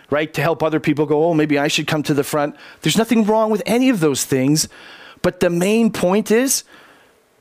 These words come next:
Peter said the words at the right time to the right people under the right influence. You know,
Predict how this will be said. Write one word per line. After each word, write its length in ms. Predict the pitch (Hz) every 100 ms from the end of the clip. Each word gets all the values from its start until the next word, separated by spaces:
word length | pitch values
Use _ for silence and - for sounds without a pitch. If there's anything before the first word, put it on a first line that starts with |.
| -
Peter 680 | - 196 240 151 131 175 - _ _ -
said 440 | - - 175 160
the 100 | 160
words 680 | 131 139 196 185 160 151 - -
at 160 | 151
the 120 | 151
right 340 | 123 143 196 202
time 420 | - 160 160 156
to 120 | -
the 120 | 123 127
right 280 | 151 175 -
people 520 | 170 156 143 127 127 - - - - _ -
under 640 | 180 185 180 175 165 160
the 160 | 139
right 300 | 131 139 135 -
influence. 760 | 143 139 - 107 95 - - - _ _ _ _ _ _ _ _ _ -
You 120 | 143
know, 240 | 147 139